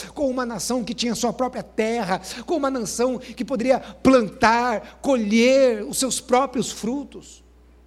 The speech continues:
Agora eles voltaram a sonhar. E o texto continua,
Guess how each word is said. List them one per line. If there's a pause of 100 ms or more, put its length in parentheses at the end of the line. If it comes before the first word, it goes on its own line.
(1900)
Agora
eles
voltaram (380)
a
sonhar. (1800)
E
o
texto
continua,